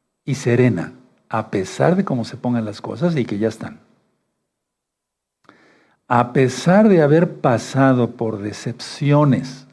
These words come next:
escúchenme todos, hermanos, hermanas, amigos, amigas, a pesar de haber pasado por decepciones y angustias, siempre di así, "Con la ayuda de Yahshua, lo haré,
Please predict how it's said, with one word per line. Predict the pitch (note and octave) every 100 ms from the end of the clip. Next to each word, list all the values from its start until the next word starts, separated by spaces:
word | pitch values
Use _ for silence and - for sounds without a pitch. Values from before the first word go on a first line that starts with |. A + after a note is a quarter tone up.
| _
escúchenme | - - A#2+ F3+ E3
todos, | D3 D3 C#3 -
hermanos, | B2 B2+ B2 - -
hermanas, | A#2 B2+ A#2+ -
amigos, | A2 B2+ A#2+ A2+
amigas, | A2 A2+ F#2+ - _ - _ _
a | -
pesar | - C3+ D#3+
de | E3+
haber | E3 E3+
pasado | D3+ B2+ D#3 D3
por | C3+
decepciones | B2 B2 A#2 - B2 A2 - - _ _ _ -
y | B2+
angustias, | B2 A#2 A#2+ A#2+ D3 C#3+ - F#3 A#3+ - - - _ _ _
siempre | _ - - - D3+ F3 F#3 E3+ G3+ A3+ A3+ - - _ _
di | B2 A2+ D#3 D#3+
así, | C3 - - F#2 - - _ _ _ _ _
"Con | C#3 D3+ F3 F3+ F#3 F3+
la | D3+
ayuda | B2 A2+ C3+ D3 A#2 A2
de | G#2+ A2
Yahshua, | G#2 C3+ E3 - F#3+ A3+ - - _ _ _ _ -
lo | B2 B2+
haré, | A#2+ B2 C#3 A#2